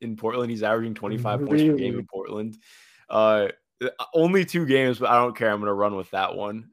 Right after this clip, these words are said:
Speaker 1: Uh, he, I mean, I love Josh Hart. He's somebody who I would love to see play more on the national stage so more people can realize how good he is.
Speaker 2: Yeah,
Speaker 1: Um,
Speaker 2: he's
Speaker 1: like,
Speaker 2: been
Speaker 1: he
Speaker 2: really
Speaker 1: is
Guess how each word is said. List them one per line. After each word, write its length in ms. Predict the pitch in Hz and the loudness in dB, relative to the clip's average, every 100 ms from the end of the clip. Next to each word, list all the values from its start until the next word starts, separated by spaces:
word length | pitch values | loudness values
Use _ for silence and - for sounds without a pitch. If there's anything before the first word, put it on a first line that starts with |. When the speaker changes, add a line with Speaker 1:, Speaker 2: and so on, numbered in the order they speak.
| - | 2
Speaker 1:
Uh, 400 | 113 110 101 98 _ _ _ _ _ _ _ | 4 4 2 -2 _ _ _ _ _ _ _
he, 560 | - - 151 151 147 110 - _ | -16 -8 -2 0 0 -2 -12 _
I 60 | 117 | -8
mean, 160 | 117 110 | -4 0
I 140 | 110 | 2
love 260 | 107 98 92 | 2 0 -2
Josh 300 | 85 - - | -6 -6 -8
Hart. 240 | 87 - | -10 -6
He's 180 | 117 113 | -6 -2
somebody 320 | 127 117 110 | -2 -2 -2
who 260 | 107 104 101 | -2 -2 -2
I 240 | 92 101 | 0 0
would 220 | 98 98 | -2 -6
love 240 | 92 95 95 | -4 -6 -6
to 100 | 101 | -12
see 180 | - 98 | -12 -14
play 220 | 101 95 | -10 -10
more 200 | 92 92 | -8 -10
on 100 | 90 | -10
the 80 | 90 | -8
national 380 | 92 92 - - | -8 -8 -10 -18
stage 360 | - 104 107 | -12 -12 -12
so 80 | 107 | -12
more 180 | 98 98 | -10 -10
people 260 | 104 90 | -12 -16
can 140 | - 107 | -16 -16
realize 340 | 62 50 - | -10 -10 -10
how 120 | - | -14
good 180 | - 50 | -14 -14
he 100 | 55 | -14
is. 440 | 50 50 - - _ | -14 -16 -20 -20 _
Speaker 2:
Yeah, 80 | - 92 | -10 -6
Speaker 1:
Um, 60 | 135 | -6
Speaker 2:
he's 100 | 123 | -6
Speaker 1:
like, 80 | - | -4
Speaker 2:
been 160 | 196 127 | -4 -4
Speaker 1:
he 80 | 113 | -2
Speaker 2:
really 180 | 110 107 | 0 0
Speaker 1:
is 140 | 123 | -2